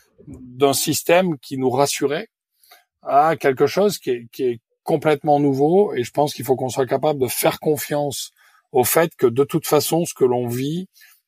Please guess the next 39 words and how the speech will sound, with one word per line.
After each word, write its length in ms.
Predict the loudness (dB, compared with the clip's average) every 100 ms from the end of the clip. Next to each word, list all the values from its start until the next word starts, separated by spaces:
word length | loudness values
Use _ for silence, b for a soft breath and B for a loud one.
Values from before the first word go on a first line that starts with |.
| -6
euh, 680 | 2 4 6 4 4 2 0 -4 -8 -12 -8
euh, 360 | -6 -4 -6 -8 -10 -12 -8
les, 180 | -4 -4
les 500 | -4 -6 -2 0 2
aide 160 | 2 2
à 60 |
s'épanouir, 680 | 0 0 -2 -2 0 2 2
à 120 | 0
grandir 580 | -2 -4 -6 -2 -2 -2
et 80 | -6
à 100 | -4
apprendre 360 | -4 -4 -8 -8 -10
plein 120 | -10
de 80 | -10
choses. 340 | -14 -16 -18 B B B B -4
Et, 180 | 0 2
euh, 420 | 4 4 2 -2 -4
on 140 | -6
a 100 | -2
des 140 | 2 2
manuels 520 | 2 0 2 2 0
scolaires, 500 | 0 2 4 2 0
on 140 | -4
sait 220 | -4 -2 -2
quels 220 | -2 -10
sont, 400 | -8 -6 -4 -4
euh, 60 | -4
en 180 | -6 -8
fin 200 | -8 -8
de 60 |
C 160 | -4 0
E 140 | 2 2
un, 20 |
en 340 | 0 2 2
fin 180 | 2 0
de 60 | 0
C 160 | 4
E 140 | 4
deux, 120 | 4